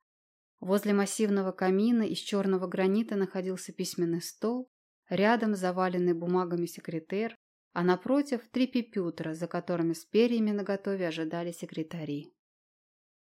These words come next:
Орвик сел и, откинувшись на спинку кресла, принялся диктовать.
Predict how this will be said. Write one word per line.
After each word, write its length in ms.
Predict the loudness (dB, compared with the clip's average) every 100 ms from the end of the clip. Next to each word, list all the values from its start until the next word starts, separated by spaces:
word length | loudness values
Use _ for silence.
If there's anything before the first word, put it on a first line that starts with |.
| _ 0
Орвик 380 | 4 4 2 -4
сел 420 | 0 2 2 0 -8 2
и, 100 | 4
откинувшись 760 | 4 2 2 4 2 0 -6 0
на 120 | 0
спинку 460 | 0 -2 0 0 -4
кресла, 460 | 2 2 2 -4
принялся 580 | 0 0 2 -2 -2 -2
диктовать. 760 | -2 -4 -6 -6 -6 -8 -12